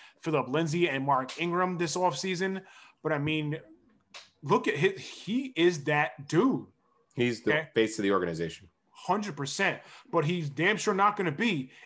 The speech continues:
Speaker 1: if this, if this situa-, this off-field situation gets any worse.
Speaker 2: No.
Speaker 1: Fact of the matter is, 'cause like I said, again, we are not condoning any of his activities if this is found to be true. You, ladies and
Speaker 2: Yeah.
Speaker 1: gentlemen, please let that, let that be clear.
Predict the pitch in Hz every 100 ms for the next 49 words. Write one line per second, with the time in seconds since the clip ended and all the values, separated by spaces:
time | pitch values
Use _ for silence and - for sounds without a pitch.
0 | - 135 151 175 - - 143 135 170 196
1 | 147 165 170 151 185 180 135 151 143 156
2 | 143 143 147 156 117 156 139 - - -
3 | - 160 151 147 156 147 156 151 147 135
4 | 113 - _ _ _ _ _ 185 156 165
5 | 151 143 160 - 135 160 135 107 - _
6 | - 180 190 185 180 156 143 127 - -
7 | 240 202 151 143 139 131 165 139 131 147
8 | 156 147 135 123 143 127 131 123 170 135
9 | 110 139 139 131 135 - 147 131 127 120
10 | 110 165 170 151 143 147 - - _ 156
11 | 160 170 175 135 123 - 175 -